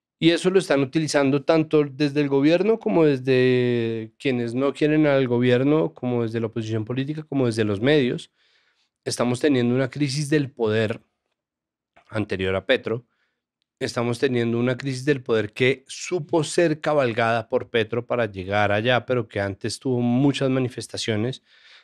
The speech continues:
sin ir más lejos, los dos estallidos sociales de dos mil diecinueve, dos mil veintiuno.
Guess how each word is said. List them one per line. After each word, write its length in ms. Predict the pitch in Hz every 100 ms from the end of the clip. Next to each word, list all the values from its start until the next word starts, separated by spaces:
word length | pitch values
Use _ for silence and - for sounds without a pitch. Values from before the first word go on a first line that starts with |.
| _ _ _
sin 280 | - - 117
ir 120 | 110
más 140 | 110 117
lejos, 220 | 120 123
los 180 | 127 104
dos 200 | 104 101
estallidos 440 | - 123 110 104
sociales 400 | 107 110 113 110
de 100 | 120
dos 100 | 107
mil 180 | 104 98
diecinueve, 340 | 104 - 107 107
dos 120 | 113
mil 160 | 110
veintiuno. 540 | 98 107 127 156 139